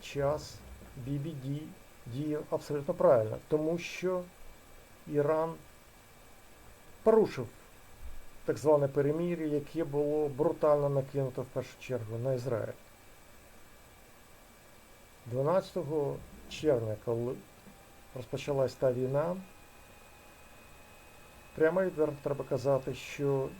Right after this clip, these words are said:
Ізраїль пішов на ескалацію, і Ізраїль першим почав ту війну. І він не був спровокований.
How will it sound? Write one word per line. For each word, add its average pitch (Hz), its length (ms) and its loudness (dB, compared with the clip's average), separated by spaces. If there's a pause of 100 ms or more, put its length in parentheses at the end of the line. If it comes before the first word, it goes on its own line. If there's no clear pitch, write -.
Ізраїль 120 420 2 (100)
пішов 123 260 -6
на 117 60 -2
ескалацію, 156 800 -4 (240)
і 196 80 -8
Ізраїль 135 400 0 (100)
першим 123 320 -4
почав 123 360 -6 (100)
ту 135 80 -4
війну. 139 360 0 (960)
І - 20 -6
він 156 220 -2
не 208 80 0
був 131 220 -2
спровокований. 139 720 -6